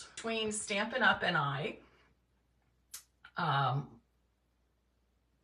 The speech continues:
we'll be donating, together we'll be donating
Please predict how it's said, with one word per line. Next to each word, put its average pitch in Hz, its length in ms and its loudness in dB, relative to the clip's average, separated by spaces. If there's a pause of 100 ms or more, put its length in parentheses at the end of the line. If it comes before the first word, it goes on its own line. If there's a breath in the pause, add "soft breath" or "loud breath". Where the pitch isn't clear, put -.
(100)
we'll 160 280 2
be 170 160 -2
donating, 151 640 2
together 160 460 0
we'll 151 180 0
be 156 180 -4
donating 139 840 0